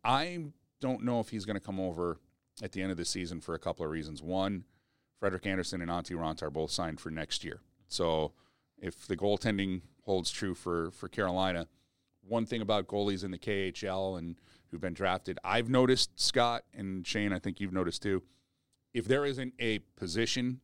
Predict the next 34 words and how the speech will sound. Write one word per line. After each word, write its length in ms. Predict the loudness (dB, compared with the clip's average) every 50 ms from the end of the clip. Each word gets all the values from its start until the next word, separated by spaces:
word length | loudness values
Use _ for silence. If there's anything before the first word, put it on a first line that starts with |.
| _ _ -10
and 160 | -8 -6 -2
most 240 | 0 0 0 0 0
notably 500 | 0 2 2 2 2 2 2 2 2 -2 _ _ _ _ _ _
the 100 | -6 -4
number 280 | 0 2 2 2 2 0
one, 420 | 2 2 2 2 0 -2 -4 -6 -6
they, 220 | -4 -2 -2 -2 -2 -4 -14 -18 _ _ _ _ _ _ _ _ _ _ _ _ -20 -10
the 100 | -6 -6
goalies 380 | 0 2 4 6 6 6 4 2
generally 320 | 0 0 0 2 2 2
will 120 | 0 0 -2
stay 240 | -2 -2 -2 -4 -4
in 60 | -6
the 60 | -8
K 140 | -6 -6 -6 -6
H 180 | -6 -8 -8 -6
L 200 | -8 -8 -8 -10 -10
until 500 | -8 -8 -8 -4 0 2 4 4 2 0 -4 -12 -20 -20 -16 _
that 180 | 2 2 2 2
position 400 | 0 -2 -2 -2 -2 -2 -6 -10 -10
comes 180 | -10 -8 -6
up. 140 | -6 -6 -6
Well, 80 | -4 0
that 140 | 2 2
was 120 | 0 0 -2
the, 140 | -4 -4 -4
the 140 | -6 -8
deal 200 | -8 -4 -2 -2 -2
with 100 | -2 -2
Sorokin 640 | -4 -6 -2 4 4 4 4 4 -4 -10 -10 -12 -14
for, 300 | -12 -10 -10 -10 -10 -12
for 180 | -12 -10 -8 -6
a 60 | -6
while. 160 | -6 -8 -12